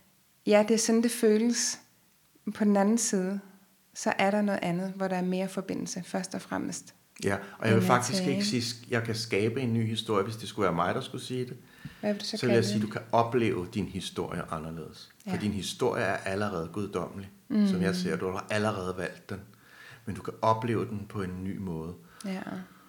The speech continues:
Speaker 2: Og som, øhm, jeg har lige været hos, øh, min vismand i dag, hvor vi mødes og, og laver noget spirituelt arbejde, og han siger også altid, og det siger vi til hinanden, "Du har det, som du tager det."
Speaker 1: Ja.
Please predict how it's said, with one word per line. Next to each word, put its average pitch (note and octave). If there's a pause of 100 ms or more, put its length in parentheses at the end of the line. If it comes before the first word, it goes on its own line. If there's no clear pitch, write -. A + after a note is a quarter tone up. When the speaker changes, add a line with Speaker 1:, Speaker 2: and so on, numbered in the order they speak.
(120)
Speaker 2:
Og G2+
som, F#2
øhm, E2+ (180)
jeg F2+
har F2
lige F2+
været E2+
hos, F#2+
øh, F#2 (220)
min F2+
vismand F#2
i F2+
dag, E2+
hvor F2+
vi F#2
mødes E2+
og, F#2 (280)
og F#2+
laver E2
noget E2+
spirituelt F2+
arbejde, E2+
og F#2
han G2+
siger G2+
også F2+
altid, -
og F2+
det F#2
siger F#2+
vi F#2+
til F#2+
hinanden, F2 (280)
"Du G2
har G2
det, G#2
som F2
du F2+
tager -
det." - (680)
Speaker 1:
Ja. F3+